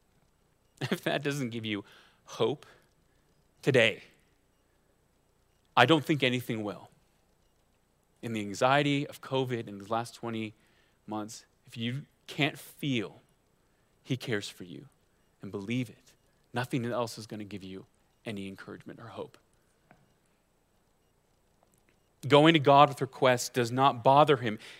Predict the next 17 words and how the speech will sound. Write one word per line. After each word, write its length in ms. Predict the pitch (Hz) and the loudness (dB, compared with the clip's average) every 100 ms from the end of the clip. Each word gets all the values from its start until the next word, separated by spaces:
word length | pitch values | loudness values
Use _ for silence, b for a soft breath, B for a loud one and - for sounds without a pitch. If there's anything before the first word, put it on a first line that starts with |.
| B | B
It 260 | 151 - | 0 2
does 200 | - 143 | 4 4
not 220 | 135 139 127 | 4 2 2
annoy 320 | 131 151 156 | 2 2 2
him. 220 | 135 110 b b b | 0 -6 b b b
It 180 | 147 - | -2 0
honors 460 | 127 139 156 139 - | 4 4 4 2 -2
him. 260 | 113 90 - _ _ b b b b - | -8 -12 -16 _ _ b b b b -4
We 100 | 135 | -4
come 260 | - 185 | 2 2
humbly 460 | 151 - 180 180 165 | 2 0 0 4 2
with 160 | 139 147 | 2 4
our 120 | 131 | 4
tiny 500 | - 160 170 190 170 | 2 2 2 0 -8
cares 500 | - 170 175 175 170 | -4 -2 0 0 -2
and 120 | 143 | -8
concerns, 640 | - 131 - 165 165 160 | -8 -8 -2 2 2 0